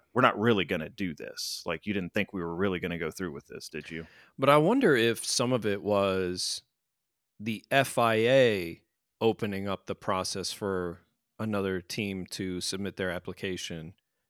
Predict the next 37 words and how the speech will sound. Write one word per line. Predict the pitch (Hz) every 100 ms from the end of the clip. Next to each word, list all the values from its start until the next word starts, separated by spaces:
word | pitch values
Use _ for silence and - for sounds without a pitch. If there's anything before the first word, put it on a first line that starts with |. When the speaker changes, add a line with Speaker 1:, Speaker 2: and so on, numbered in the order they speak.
| _ _
Speaker 2:
But | 110
because | 110 101 127
it | 117
has | 110 107
to | -
go | 104 107
through | 98 110 101
all | 95 90
three | - 147 143
of | 98
them | 90 85 82 82 _ _
to | -
get | 104 85
approved, | - - 196 135 82 80 73 - _ _ _ _ _ _ _ _ _ _ _ _
maybe | 110 123 120
the | 107 107
F | 120 -
I | 101
A | 107 139 127
was | 104 104 95
buddying | 110 107 101 98
up | 98 95
with | 101 92
Andretti | 92 90 101 90 90
saying, | - 95 87 85 85 -
"I | 92
think | - 110
we | 104
can | 98 92
get | 95 -
you | 87
in." | 104 120 82 85 - _ _ _ _ _ _ _
They | 110 113
opened | 107 - 98
the |
process | 85 110 85 87 98 85 -
without | 98 92 95 92 90